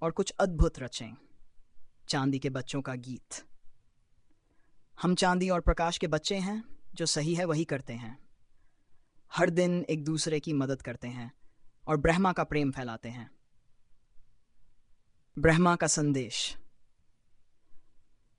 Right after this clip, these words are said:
ब्रह्मा आपको याद दिलाना चाहते हैं, "मेरे प्यारे बच्चों,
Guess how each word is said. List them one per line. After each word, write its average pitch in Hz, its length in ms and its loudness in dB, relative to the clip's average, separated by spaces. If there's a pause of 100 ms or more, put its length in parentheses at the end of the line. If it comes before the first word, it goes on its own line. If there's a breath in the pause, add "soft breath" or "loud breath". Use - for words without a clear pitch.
(120)
ब्रह्मा 196 340 8
आपको 175 320 2
याद 156 260 6
दिलाना 147 400 2
चाहते 127 340 -6
हैं, 123 240 -10 (640)
"मेरे 156 180 6
प्यारे 165 320 6
बच्चों, 131 380 -2